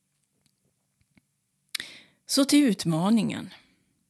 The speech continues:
Vi kan fundera en stund. Vill vi att ljuset från Jesus ska få skina in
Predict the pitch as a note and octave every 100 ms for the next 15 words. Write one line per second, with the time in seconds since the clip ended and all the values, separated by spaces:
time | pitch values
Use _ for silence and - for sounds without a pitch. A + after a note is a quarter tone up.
0 | _ _ _ _ _ - - _ _ _
1 | _ _ _ D4 D4 D4 D4 C4+ - D#4
2 | C#4 C4 G4 B3+ D#3 C3 - _ A3+ A3
3 | G#3 - D#3+ - - - - _ _ _
4 | _ _ _ _ _ _ _ _ _ _
5 | _ _ _ _ F3+ G3+ D4+ A4 D4+ F3
6 | D3 - F#3+ - _ _ _ _ - C#4+
7 | C#4+ F#3+ F3 C#3 - - D#3 - - -
8 | - F#3 F#3 G#3 G3 - - - - -
9 | - _ _ _ - - F#3 - F#3+ -
10 | F#3+ F3+ F3+ - E3+ D3 C#3+ D#3+